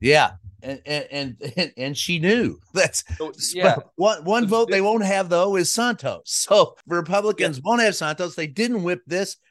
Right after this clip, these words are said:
Speaker 1: very well. They didn't see the vote coming. But so at, at, before we go to break, how does, what does that mean for the Republicans? It seems to me that if you,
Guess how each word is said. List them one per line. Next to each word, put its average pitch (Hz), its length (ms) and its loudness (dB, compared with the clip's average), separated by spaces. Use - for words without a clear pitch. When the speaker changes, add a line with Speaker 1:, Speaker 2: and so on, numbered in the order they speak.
Speaker 1:
very 135 260 2
well. 131 200 0
They 165 120 0
didn't 170 240 -4
see 190 220 -6
the 151 120 -4
vote 147 320 -2
coming. 156 440 -4
But - 180 2
so 170 300 2
at, 160 200 -2
at, 151 360 -2
before 156 240 -6
we 180 80 -6
go 175 100 -2
to 151 80 -6
break, 190 280 -4
how 202 220 -2
does, 202 280 0
what 202 180 2
does 277 180 -6
that 214 220 0
mean 156 400 -2
for 139 360 0
the 139 100 -10
Republicans? 135 640 -4
It 151 100 -8
seems 247 400 -6
to 202 120 -4
me 107 360 -4
that 143 160 4
if 151 180 -2
you, 160 180 -12